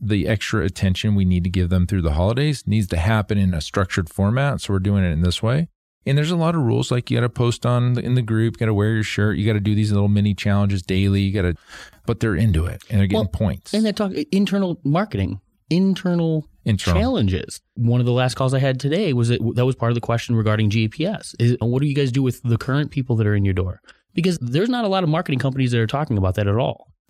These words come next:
Speaker 1: Never.
Speaker 2: Everybody, it's always about that new lead. And we all know that the cost to acquire a new person is a lot more expensive than sending somebody that is already spending money with you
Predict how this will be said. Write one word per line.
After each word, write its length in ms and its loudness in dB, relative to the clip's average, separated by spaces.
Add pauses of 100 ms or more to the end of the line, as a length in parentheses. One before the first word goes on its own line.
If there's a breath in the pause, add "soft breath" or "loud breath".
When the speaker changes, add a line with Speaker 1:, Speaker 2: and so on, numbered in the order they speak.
(100)
Speaker 1:
Never. 340 0
Speaker 2:
Everybody, 340 0
it's 140 -6
always 280 0
about 160 0
that 160 -2
new 260 2
lead. 380 -2
And 520 0
we 120 0
all 160 0
know 240 0
that 200 0
the 80 -2
cost 360 -2
to 80 -2
acquire 380 0
a 60 2
new 440 2 (200)
person 360 0
is 120 0
a 60 0
lot 320 -2
more 120 2
expensive 400 -2
than 140 2
sending 300 0
somebody 280 0
that 120 0
is 100 -8
already 220 2
spending 260 0
money 200 2
with 120 -6
you 120 -2